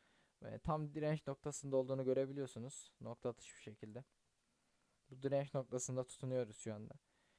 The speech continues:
Ya direnci kırmamız lazım artık. Yani kaç kere test etmişiz saatlik bazda. Bunu kırarsak yukarı yönlü hareketlerin devam edebileceğini düşünüyorum ben.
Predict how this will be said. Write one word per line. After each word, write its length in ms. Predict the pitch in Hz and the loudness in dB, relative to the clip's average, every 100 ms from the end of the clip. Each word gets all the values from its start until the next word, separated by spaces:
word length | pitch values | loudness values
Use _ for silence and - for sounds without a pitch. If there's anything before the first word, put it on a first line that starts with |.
| - | -6
Ya 80 | 117 | 2
direnci 320 | 131 147 151 | 6 6 4
kırmamız 480 | - 156 147 156 143 | 4 4 6 4 6
lazım 320 | 131 110 117 | 4 4 -2
artık. 280 | 120 113 - | -2 -4 -6
Yani 140 | 117 | -6
kaç 240 | 120 135 - | -4 -6 2
kere 200 | 131 123 | 4 4
test 280 | 135 127 120 | 0 -2 -4
etmişiz 340 | - - - | -6 -10 -6
saatlik 480 | - 123 120 - - | -2 -2 -2 -10 -6
bazda. 360 | 110 107 131 - _ _ _ _ _ - | -6 -6 -10 -12 _ _ _ _ _ -4
Bunu 160 | 135 | -2
kırarsak 540 | - 156 139 123 147 - - | 2 8 8 8 -2 -2 -8
yukarı 340 | 135 143 135 | 2 8 8
yönlü 220 | 127 113 | 8 6
hareketlerin 580 | 120 127 131 - 123 127 | 0 0 -4 6 6 8
devam 220 | 127 120 | 6 6
edebileceğini 480 | 110 107 107 117 147 | 2 -2 0 0 0
düşünüyorum 540 | 147 - 135 113 101 | -2 -2 0 0 0
ben. 120 | 113 | -4